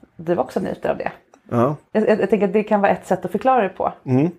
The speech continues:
Speaker 1: Då får jag känna mig som den där som är i någon form av sårbar position, men också får, ja, men gå in i mitt sensuella som är till för någon annan du tittar på.
Speaker 2: Mm.
Speaker 1: Jag tänker att de borde kunna relatera.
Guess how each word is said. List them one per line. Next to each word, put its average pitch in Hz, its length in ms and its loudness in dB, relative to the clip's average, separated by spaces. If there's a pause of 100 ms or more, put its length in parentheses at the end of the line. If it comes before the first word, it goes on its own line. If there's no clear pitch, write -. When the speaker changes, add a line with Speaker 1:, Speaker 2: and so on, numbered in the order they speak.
(140)
Speaker 1:
Då 220 80 -2
får 226 140 2
jag 277 200 4
känna 170 280 0
mig 175 200 -4
som 165 200 -4
den 160 140 0
där 156 200 2
som 156 280 -2 (300)
är 180 460 4 (580)
i 190 60 0
någon 202 360 2
form 170 320 2
av 156 220 -2 (140)
sårbar 156 540 2
position, 233 960 0 (520)
men 185 200 2
också 170 420 -4
får, 175 360 -2
ja, 170 140 0
men 247 140 2
gå 214 100 2
in 208 220 2
i 202 60 0
mitt 233 300 -4 (440)
sensuella 175 640 2
som 175 160 -4
är 170 40 0
till 170 240 0
för 170 120 -6
någon 165 120 -2
annan 165 280 -2
du 160 60 -6
tittar 165 280 -6
på. - 140 -4
Speaker 2:
Mm. - 520 -6
Speaker 1:
Jag 127 60 -4
tänker 226 200 -4
att 202 40 -8
de 214 80 -8
borde 196 180 -8
kunna 185 220 -8
relatera. 175 520 -6